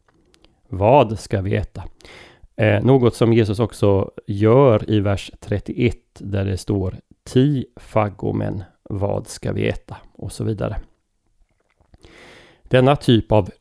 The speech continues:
överläggande frågor använder sig av konjunktiv på grekiska.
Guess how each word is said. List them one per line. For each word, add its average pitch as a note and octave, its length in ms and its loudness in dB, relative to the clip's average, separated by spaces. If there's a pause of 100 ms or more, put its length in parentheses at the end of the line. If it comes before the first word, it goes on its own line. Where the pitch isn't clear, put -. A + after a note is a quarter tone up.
överläggande G#2+ 1300 2
frågor C#3+ 640 0 (160)
använder G2+ 560 0
sig D3 160 0
av G2+ 180 0
konjunktiv G2 1000 -2 (160)
på - 100 -10
grekiska. A#2 640 -4